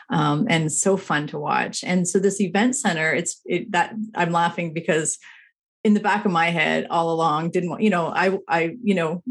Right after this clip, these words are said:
we, we talk and we brainstorm and all of those things, but I'm with your dad. I'm glad the door got put in there. <laughs> I'm glad the idea. I think that the event center is gonna be amazing addition to your side of the business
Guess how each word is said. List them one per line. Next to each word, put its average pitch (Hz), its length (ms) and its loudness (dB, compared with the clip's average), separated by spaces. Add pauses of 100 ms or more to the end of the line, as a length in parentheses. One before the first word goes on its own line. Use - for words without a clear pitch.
(800)
we, 175 300 0
we 185 140 2
talk 320 420 0
and 240 140 2
we 170 80 -2
brainstorm 202 600 2
and 175 80 0
all 170 140 2
of 165 80 -4
those 170 220 -2
things, 160 280 -8
but 156 220 0
I'm 202 140 4
with 190 160 0
your 170 80 0
dad. 156 320 2
I'm 180 140 -2
glad 165 200 -2
the 175 60 -2
door 180 220 2
got 185 180 -2
put 233 120 2
in 247 140 4
there. 254 280 2
<laughs> - 120 -2
I'm 370 60 4
glad 269 360 0
the 285 80 2
idea. 247 480 0 (300)
I 247 220 2
think 240 220 2
that 208 120 0
the 196 100 0
event 180 280 -4
center 165 180 -4
is 165 80 -4
gonna 165 160 -2
be 160 140 -6
amazing 160 500 2
addition 170 520 0
to - 140 2
your 202 460 2
side 160 320 0
of 156 140 -6
the 165 40 -12
business 160 520 -4